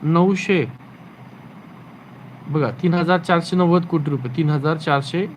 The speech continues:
नव्वद कोटी रुपयाचं हस्तांतर एवढं झालंय. आणि मंजूर पैसे आहेत तुमचे तीन हजार पाचशे कोटी रुपये. मंजूर किती आहेत? तीन हजार पाचशे कोटी रुपये एवढे मंजूर आहेत.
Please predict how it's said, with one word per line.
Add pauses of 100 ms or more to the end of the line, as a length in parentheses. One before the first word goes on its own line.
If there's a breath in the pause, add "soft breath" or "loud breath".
(100)
नव्वद
कोटी
रुपयाचं (100)
हस्तांतर
एवढं
झालंय. (680 loud breath)
आणि (120)
मंजूर
पैसे
आहेत
तुमचे
तीन
हजार
पाचशे
कोटी
रुपये. (800)
मंजूर
किती
आहेत?
तीन
हजार
पाचशे
कोटी
रुपये
एवढे
मंजूर
आहेत.